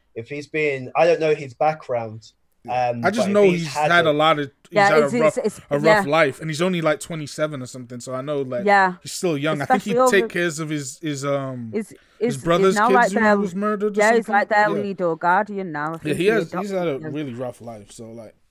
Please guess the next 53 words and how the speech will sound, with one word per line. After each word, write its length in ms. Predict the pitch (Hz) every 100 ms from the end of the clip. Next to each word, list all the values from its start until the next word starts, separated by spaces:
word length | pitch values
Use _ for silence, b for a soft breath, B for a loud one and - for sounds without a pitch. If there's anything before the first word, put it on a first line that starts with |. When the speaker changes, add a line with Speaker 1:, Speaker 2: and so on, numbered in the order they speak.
| -
Speaker 3:
But 220 | 208 -
Speaker 2:
it's 100 | -
kinda 220 | 165 127
fucked 180 | - 98
Speaker 3:
as 140 | 233
Speaker 2:
up. 60 | 208 226
Speaker 3:
you, 200 | 113 - - -
with 200 | 233 220
you 120 | 240
just 240 | 208 208 -
saying 320 | 214 208 175
that, 140 | 147 -
actually, 380 | - - 151
'cause 400 | 156 160 151 - _ _ _ _ _
I've 180 | - 151
just 260 | - 156 - _
been 280 | - 151 151
thinking 380 | - 160 151 156
about 300 | 147 147 -
the 80 | 156
ratchetness 680 | 147 - - - - 139
side 360 | - 139 139 139
of 100 | 143
it 100 | 135
all, 280 | 131 135 139 -
Speaker 2:
Yeah. 60 | 147
Speaker 3:
really. 320 | 135 131 143 - B B B B -
Um, 400 | 185 156 151 143 -
but 220 | 190 -
to 80 | 196
be 80 |
fair, 420 | 185 214 190 160 -
I, 140 | 160 -
I 40 | -
think 260 | 226 226
I 60 | 208 - _
did 320 | 269 269 - - _ _
maybe 720 | 202 196 196 185 180 180 175
say 320 | - - 180 175
it 40 |
a 60 | 165
bit, 220 | - 175
I 60 | -
think, 260 | - 160
when 140 | - 160
I 20 |
mentioned 480 | 160 156 156 156 156
the 80 | 151 156
age 220 | 156 -
difference, 380 | 151 - 143 -
and 100 | 143
I 40 |
think 280 | - 147